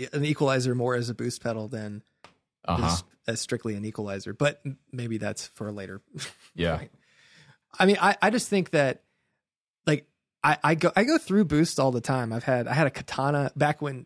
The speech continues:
Speaker 1: you know, everybody wanted to have a John Mayer pedal board.
Speaker 2: Right.
Speaker 1: I had a Keeley Katana. That thing rules. Uh, the, um, the J H S Prestige is great.
Speaker 2: Yep.
Speaker 1: Um,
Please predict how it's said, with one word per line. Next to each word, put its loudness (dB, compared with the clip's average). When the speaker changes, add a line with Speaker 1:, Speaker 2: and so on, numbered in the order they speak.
Speaker 1:
you -4
know, -4
everybody 0
wanted -4
to -4
have -6
a -4
John -4
Mayer -6
pedal -6
board. -2
Speaker 2:
Right. 0
Speaker 1:
I -4
had -6
a -4
Keeley -2
Katana. -6
That -2
thing 2
rules. 0
Uh, -4
the, 2
um, 0
the 0
J 4
H 0
S 2
Prestige -2
is 0
great. 0
Speaker 2:
Yep. -2
Speaker 1:
Um, -6